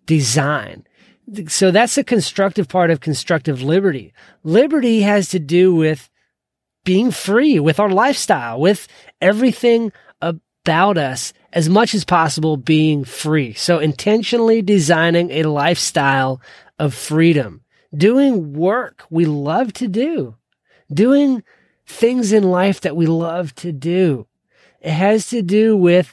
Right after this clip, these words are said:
a life and career that we've intentionally designed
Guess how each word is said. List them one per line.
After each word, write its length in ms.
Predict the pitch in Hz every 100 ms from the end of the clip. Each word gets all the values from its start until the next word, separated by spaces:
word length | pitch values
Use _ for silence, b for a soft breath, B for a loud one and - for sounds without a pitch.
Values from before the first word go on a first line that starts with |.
| _
a 140 | 135
life 680 | 139 135 147 190 196 - - _ _ _ _ -
and 200 | 160 -
career 840 | - 151 139 190 175 143 139 131 _ _ _ -
that 120 | 190
we've 160 | 160 147
intentionally 840 | 139 - - 220 208 226 226 226
designed 1000 | 170 185 147 113 175 190 185 147 139